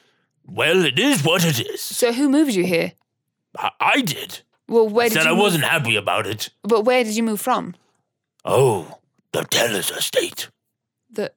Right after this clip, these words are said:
Speaker 2: I'm sorry, what?
Speaker 1: The Tellis estate.
Speaker 2: The Tellis estate.
Speaker 1: Shh.
Speaker 2: Sorry. Um,
Speaker 1: It's
Speaker 2: I
Speaker 1: a curse to speak the name.
Speaker 2: All right. So th-, the,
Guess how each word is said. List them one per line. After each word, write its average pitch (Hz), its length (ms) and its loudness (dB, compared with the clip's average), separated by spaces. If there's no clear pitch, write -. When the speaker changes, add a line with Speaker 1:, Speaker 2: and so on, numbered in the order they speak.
Speaker 2:
I'm 208 120 -8
sorry, 180 180 -4
what? 190 300 -10
Speaker 1:
The 92 100 -2
Tellis 110 600 0
estate. 113 840 0
Speaker 2:
The 208 200 0
Tellis 311 480 0
estate. - 420 -4
Speaker 1:
Shh. - 1040 0
Speaker 2:
Sorry. 190 500 -6
Um, 190 460 -4
Speaker 1:
It's 202 220 2
Speaker 2:
I 220 80 0
Speaker 1:
a - 20 -2
curse 180 300 2
to - 120 -6
speak - 240 -10
the - 120 -12
name. - 320 -8
Speaker 2:
All 170 120 -6
right. 180 440 -2
So 202 360 0
th-, - 180 -12
the, 208 360 2